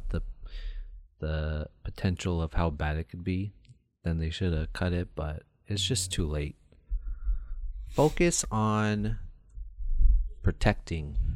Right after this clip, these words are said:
Speaker 1: and making your community more open and friendly.
Speaker 2: Just keeping it safe.
Speaker 1: That's all.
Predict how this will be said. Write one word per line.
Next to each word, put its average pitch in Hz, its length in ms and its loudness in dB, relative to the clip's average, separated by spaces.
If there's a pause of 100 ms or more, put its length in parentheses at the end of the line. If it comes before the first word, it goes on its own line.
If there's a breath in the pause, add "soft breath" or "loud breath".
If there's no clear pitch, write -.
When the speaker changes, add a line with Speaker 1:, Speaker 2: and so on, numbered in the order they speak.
(680 loud breath)
Speaker 1:
and 76 500 0 (800 loud breath)
making 90 960 2 (840)
your 92 180 0
community 80 840 2 (680)
more 78 720 2 (760)
open 87 360 4
and 76 180 -2
friendly. 71 400 -2
Speaker 2:
Just - 180 -12
keeping - 280 -6
it 87 100 -8
safe. 92 320 2
Speaker 1:
That's 170 240 2
all. - 220 -6